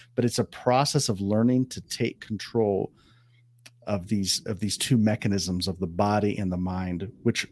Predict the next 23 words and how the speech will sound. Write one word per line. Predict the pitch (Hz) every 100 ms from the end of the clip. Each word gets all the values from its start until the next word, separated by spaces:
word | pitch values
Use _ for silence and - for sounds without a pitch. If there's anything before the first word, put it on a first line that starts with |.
| - _ _ _
the | 110
body | 123 170
and | 165
the |
mind | 139 135
are | 95
tools. | - - 160 131 104
They're | - 98
amazing, | 101 117 139 160 160 127 110 98
amazing, | 107 117 120 110 101
beautiful, | 98 110 101 - 92 92 - -
beautiful | 107 101 95
tools | - - 92 92 - -
that | 92
have | 95
been | 95 90
given | 104 101 98
to | -
us | 95 - - - - _ _
to | - - 110 98
experience | - - - - 117 117 117 - -
and | 104 101 95
create | - 101 104 101